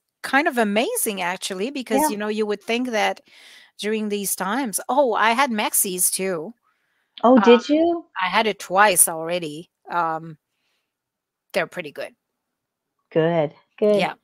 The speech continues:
Speaker 1: yeah, yeah. They're pretty good. So, anyways,
Speaker 2: Like
Speaker 1: just support our restaurants, please, you know.
Speaker 2: Exactly. Yeah, I mean, Sheldon and I don't eat out too often, so, we,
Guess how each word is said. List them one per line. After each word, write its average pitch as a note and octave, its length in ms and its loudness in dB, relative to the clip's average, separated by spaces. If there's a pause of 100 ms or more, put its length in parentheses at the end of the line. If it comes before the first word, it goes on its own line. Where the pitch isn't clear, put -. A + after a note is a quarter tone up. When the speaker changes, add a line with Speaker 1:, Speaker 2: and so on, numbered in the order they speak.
Speaker 1:
yeah, F#3+ 220 -10 (120)
yeah. G3 180 -12 (200)
They're G3 180 -14
pretty F#3+ 240 -14
good. - 220 -16 (540)
So, E3+ 520 -10 (200)
anyways, A#3+ 380 6
Speaker 2:
Like - 200 -8
Speaker 1:
just - 280 -6
support G3+ 360 -6
our F3+ 120 -6
restaurants, E3+ 640 -10
please, F3 560 -8 (160)
you E3+ 140 -14
know. E3 180 -14 (840)
Speaker 2:
Exactly. E3 1040 0
Yeah, A3+ 200 10
I A3+ 100 10
mean, A#3+ 400 8
Sheldon A3+ 340 6
and G#3 100 2
I F#3+ 140 2
don't E3+ 280 0
eat F3 180 -4
out G3+ 240 -2
too G#3 200 -2
often, G3+ 360 -4
so, G3 160 -6
we, F3+ 140 -6